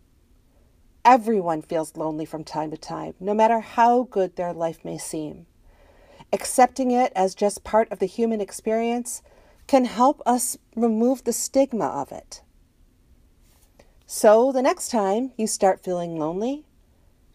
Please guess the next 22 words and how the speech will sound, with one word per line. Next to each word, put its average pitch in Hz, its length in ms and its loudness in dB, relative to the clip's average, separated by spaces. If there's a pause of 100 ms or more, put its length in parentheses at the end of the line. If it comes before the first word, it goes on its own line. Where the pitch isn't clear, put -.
change 320 340 2
the 233 80 -4
script - 600 -4 (340)
and 220 120 2
ignore 254 440 6
the 240 120 -4
inner 196 240 0
monologue 175 640 0
that - 160 -6
says 190 320 0
it's - 140 -8
a 170 40 -2
weakness. 160 840 -6 (1040)
We 262 320 2 (100)
all 226 480 6
feel 185 500 -2
lonely 170 520 0
occasionally, 151 800 -8 (920)
but 190 120 -2
we 196 180 4
are 214 100 4
never 208 600 -2